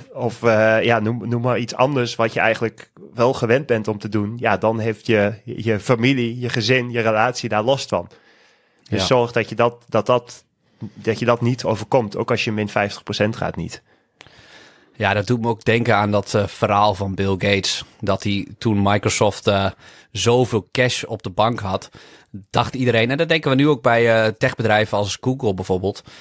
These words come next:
Speaker 2: "Waarom heb je zoveel cash op de balans?" Maar Bill Gates wilde dat hij, als er geen geld binnen zou komen, dat hij een jaar lang nog alle salarissen kon betalen.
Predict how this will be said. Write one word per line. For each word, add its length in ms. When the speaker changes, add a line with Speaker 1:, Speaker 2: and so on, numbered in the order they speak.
Speaker 2:
"Waarom 260
heb 100
je 60
zoveel 220
cash 240
op 100
de 60
balans?" 260
Maar 160
Bill 200
Gates 300
wilde 280
dat 200
hij, 160
als 220
er 140
geen 280
geld 220
binnen 220
zou 140
komen, 420
dat 140
hij 100
een 140
jaar 260
lang 240
nog 280
alle 240
salarissen 580
kon 160
betalen. 460